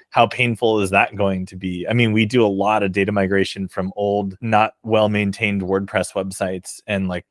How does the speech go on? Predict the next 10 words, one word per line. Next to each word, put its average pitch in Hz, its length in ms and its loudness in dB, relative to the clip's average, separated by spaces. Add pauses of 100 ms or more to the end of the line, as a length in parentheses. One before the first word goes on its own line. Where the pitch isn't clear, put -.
that 107 200 4
can 98 160 -6
be 95 360 0 (400)
a 113 60 -2
massive 101 640 0
pain 92 460 -8 (260)
if 107 160 -2
we're, 101 300 6
you 104 100 -2
know, 92 260 2